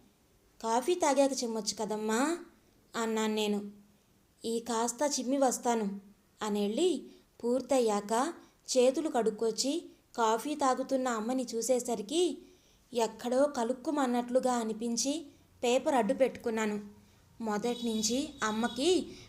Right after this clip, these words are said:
ఉదయం లేవగానే వేడివేడి కాఫీ తాగే అలవాటు. కాఫీ గొంతు దిగితే చాలు, మరుక్షణమే ఫ్యాక్టరీలో యంత్రంలా ఎంత పనైనా చేసుకుపోతుంది. అలసట అమ్మ ఛాయలకి రావడానికే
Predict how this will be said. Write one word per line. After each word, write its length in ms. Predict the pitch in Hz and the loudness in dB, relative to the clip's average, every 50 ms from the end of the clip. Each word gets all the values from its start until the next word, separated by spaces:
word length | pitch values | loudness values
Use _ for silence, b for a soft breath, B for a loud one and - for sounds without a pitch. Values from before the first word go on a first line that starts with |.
| B B | B B
ఉదయం 400 | 226 233 220 226 277 311 320 294 | -2 0 0 2 2 2 2 2
లేవగానే 760 | 262 226 214 214 220 247 240 - 233 220 214 226 240 277 339 339 B B B B B B | 2 2 2 0 0 0 0 0 0 0 0 0 0 0 -2 -6 B B B B B B
వేడివేడి 640 | 214 233 226 226 233 262 247 262 254 262 277 294 330 | 4 6 6 6 6 4 4 4 6 6 6 4 2
కాఫీ 400 | 285 - 247 220 220 226 233 311 | 0 0 0 0 0 0 -2 -4
తాగే 300 | 294 - 269 254 233 254 | -2 0 0 0 2 2
అలవాటు. 600 | 254 233 220 208 220 220 226 226 220 226 208 214 - b b b b b b b b b b - | 2 2 2 2 2 2 2 2 0 -2 -4 -4 -8 b b b b b b b b b b -4
కాఫీ 440 | - 247 220 214 220 233 226 - 285 277 | 0 2 4 4 4 2 2 0 -2 -2
గొంతు 340 | 196 240 233 233 233 233 | 2 2 0 0 0 -2
దిగితే 440 | 277 196 190 220 185 262 247 277 285 | -2 -4 -4 -6 -6 -4 0 2 2
చాలు, 420 | 277 277 - 247 233 220 220 220 220 - B B B B B B - | 2 2 0 0 2 2 2 2 0 -2 B B B B B B -4
మరుక్షణమే 840 | 226 226 226 233 269 - - 262 240 220 220 220 226 254 302 349 339 B B B B B B | -2 0 0 0 0 -2 -2 -4 -2 -2 -2 0 0 0 0 -2 -4 B B B B B B
ఫ్యాక్టరీలో 640 | - 262 233 240 277 - - - 320 311 294 302 277 | 0 2 2 2 2 0 -2 -4 -2 0 2 4 4
యంత్రంలా 720 | 233 214 208 208 226 226 254 240 240 220 226 240 277 320 B B B B B B B | 4 2 0 -2 -2 0 0 0 2 2 2 2 0 -2 B B B B B B B
ఎంత 420 | 247 240 240 240 247 240 240 214 214 | 2 2 2 2 2 0 0 -2 -2
పనైనా 420 | 214 208 208 220 226 240 254 294 320 - | -2 -2 -2 0 0 0 0 0 0 2
చేసుకుపోతుంది. 920 | 277 254 254 - - - - - 233 226 226 233 233 233 220 214 214 214 - b b b b b b _ - - | 0 0 0 0 -6 -8 -4 -2 -2 0 0 0 0 2 2 0 -2 -4 -14 b b b b b b _ -6 -4
అలసట 480 | 226 220 214 233 233 - 247 240 - 233 240 277 330 339 B B B B B B - | -4 -2 -2 -4 -4 -4 -6 -2 0 0 0 0 -2 -6 B B B B B B -4
అమ్మ 220 | 233 233 247 285 | -2 0 0 0
ఛాయలకి 540 | 311 302 - 302 294 285 285 277 277 277 269 | 0 0 0 0 2 2 2 0 0 -2 -2
రావడానికే 840 | 240 220 214 220 254 247 254 247 233 233 220 - 247 277 320 330 | -2 0 0 2 2 2 2 2 0 0 0 0 0 0 0 -2